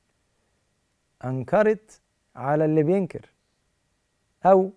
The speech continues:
ثبطته نوعًا ما. هو دول اللي ربنا ذكرهم في الآية اللي بعد الآية الأولى: "وإذ قالت أمة منهم"، يعني طائفة منهم،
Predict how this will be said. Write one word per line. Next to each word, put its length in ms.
ثبطته 680
نوعًا 280
ما. 200
هو 140
دول 100
اللي 120
ربنا 340
ذكرهم 540
في 120
الآية 320
اللي 120
بعد 220
الآية 200
الأولى: 280
"وإذ 220
قالت 460
أمة 340
منهم"، 400
يعني 240
طائفة 420
منهم، 180